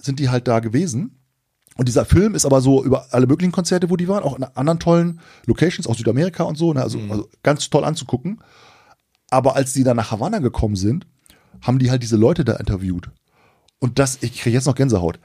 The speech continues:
Speaker 1: Das ist so krass. Da sind halt Leute, die sagen, "Ich bin mein ganzes Leben lang Rolling Stones Fan."
Speaker 2: Mhm.
Speaker 1: Und die Rolling Stones sind halt für die sowas wie so eine,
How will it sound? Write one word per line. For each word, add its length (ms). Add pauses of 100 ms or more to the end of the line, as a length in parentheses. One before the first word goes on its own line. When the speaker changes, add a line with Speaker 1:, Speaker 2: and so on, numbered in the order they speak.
(140)
Speaker 1:
Das 180
ist 240
so 300
krass. 480 (320)
Da 100
sind 260
halt 160
Leute, 720
die 80
sagen, 480
"Ich 160
bin 140
mein 180
ganzes 420
Leben 300
lang 360 (460)
Rolling 200
Stones 320
Fan." 260 (160)
Speaker 2:
Mhm. 300
Speaker 1:
Und 180
die 60
Rolling 260
Stones 460
sind 180
halt 160
für 140
die 220
sowas 400
wie 100
so 120
eine, 320